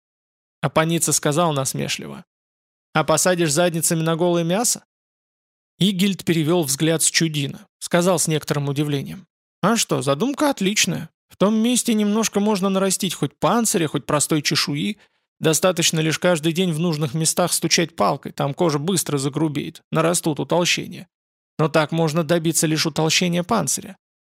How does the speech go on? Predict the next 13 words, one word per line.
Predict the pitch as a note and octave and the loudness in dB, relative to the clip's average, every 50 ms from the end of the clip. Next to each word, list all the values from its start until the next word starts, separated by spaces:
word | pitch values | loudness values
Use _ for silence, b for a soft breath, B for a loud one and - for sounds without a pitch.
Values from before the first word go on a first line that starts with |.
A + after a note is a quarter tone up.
| _ _ _ _ | _ _ _ _
Вы | - C3+ C3 D3+ D3 | -4 -2 0 0 0
же | D#3 D#3+ | 0 0
хотите | - D#3+ D3+ - E3+ D#3+ F3 | 0 -2 -2 -2 -2 0 0
его | E3 D#3+ F3 F3 | 0 0 0 -2
вовсе | F3 G3+ A3 F#3 - - - E3 | 0 0 0 2 2 2 0 0
убрать. | F#3 A3 - - - - - _ _ _ _ _ _ _ | -2 -2 -4 -6 -8 -10 -16 _ _ _ _ _ _ _
Как?» | - B3 A3+ - - - - - _ _ _ _ _ _ _ _ _ _ _ _ _ _ _ _ _ _ _ _ _ _ _ _ - | -2 0 0 0 -2 -6 -10 -20 _ _ _ _ _ _ _ _ _ _ _ _ _ _ _ _ _ _ _ _ _ _ _ _ -6
Шварн | - - - D#3 F#3 G#3+ G3+ F#3+ | -4 0 2 2 2 2 0 0
посмотрел | - - E3+ D#3+ D3 - C#3+ E3 E3 | 0 0 0 0 0 0 0 0 0
на | D#3 D3+ | 0 0
Чудина. | - - D#3+ C#3+ E3 - - - F#3 - _ _ _ - | 0 -2 -2 -2 -6 -10 -12 -14 -16 -18 _ _ _ -2
Тот | - D3 - | -2 -2 0
кивнул. | - - F#3+ E3+ D3+ E3 - - - | 0 -2 -2 -2 -2 -6 -10 -12 -14